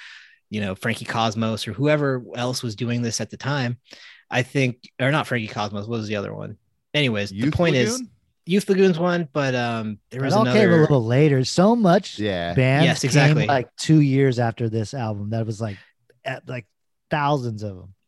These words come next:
Speaker 3: Wild
Speaker 1: Right.
Speaker 3: Nothing, the whatever, like,
Speaker 1: Ex-, yes,
Speaker 3: yeah.
Speaker 1: exactly.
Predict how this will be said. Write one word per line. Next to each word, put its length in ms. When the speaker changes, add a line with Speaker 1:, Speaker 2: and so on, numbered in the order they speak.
Speaker 3:
Wild 500
Speaker 1:
Right. 260
Speaker 3:
Nothing, 380
the 200
whatever, 460
like, 260
Speaker 1:
Ex-, 320
yes, 360
Speaker 3:
yeah. 40
Speaker 1:
exactly. 540